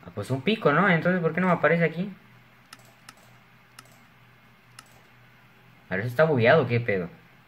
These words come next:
Bueno, no sé. Pero aquí lo hice. A ver, vamos a hacer una espada. La espada creo que se hace con así.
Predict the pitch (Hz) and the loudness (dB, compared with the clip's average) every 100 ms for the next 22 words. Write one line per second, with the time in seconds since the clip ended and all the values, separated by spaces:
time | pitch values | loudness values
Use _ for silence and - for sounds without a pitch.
0 | - - - 117 101 104 104 - - - | -20 -20 -14 -10 -8 -6 -6 -8 -16 -20
1 | - 104 104 139 143 147 170 180 208 - | -10 -4 -4 -2 -2 -2 -2 -4 -4 -10
2 | - _ _ - - - - _ _ - | -20 _ _ -20 -20 -20 -20 _ _ -20
3 | - - 95 110 123 123 120 117 117 117 | -16 -10 -4 0 0 0 -2 -2 -2 0
4 | 104 - - 123 147 104 104 - 127 135 | -4 -4 0 0 0 -2 -6 0 0 0
5 | 127 131 127 123 120 98 95 90 117 | -4 -6 -6 -6 -8 -8 -8 -8 -10